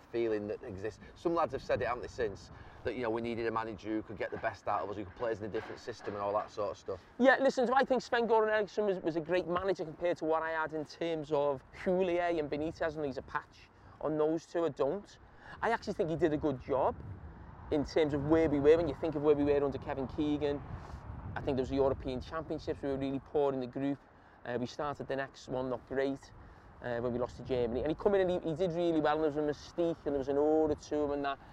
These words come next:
Speaker 2: But I don't think I ever spoke to him, if I'm being totally honest, about football in, in five or six years. I didn't f-, ever feel like I was part of it.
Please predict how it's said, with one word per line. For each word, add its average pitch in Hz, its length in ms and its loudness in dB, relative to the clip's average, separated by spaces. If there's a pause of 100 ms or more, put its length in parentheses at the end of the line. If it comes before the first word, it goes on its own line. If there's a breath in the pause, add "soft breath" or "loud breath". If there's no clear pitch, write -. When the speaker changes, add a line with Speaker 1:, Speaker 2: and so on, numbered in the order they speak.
(160 loud breath)
Speaker 2:
But 208 140 4
I - 20 -2
don't 208 120 -4
think 151 120 -2
I 127 40 -2
ever - 100 -6
spoke - 300 -8
to - 100 -8
him, - 20 -2
if 175 80 -8
I'm 143 80 -4
being 127 140 -4
totally - 260 -8
honest, 175 220 -6
about 139 200 -6
football 143 360 -2
in, 120 260 -4
in 120 100 -8
five 123 200 -6
or 113 40 -8
six - 280 -14
years. 135 500 -8 (380 loud breath)
I 131 40 -6
didn't 165 180 0
f-, - 260 -20
ever 135 160 -6 (100)
feel 139 140 0
like 120 120 -6
I 131 60 -6
was 127 120 -2
part 127 440 -6
of 151 160 0
it. 123 120 -4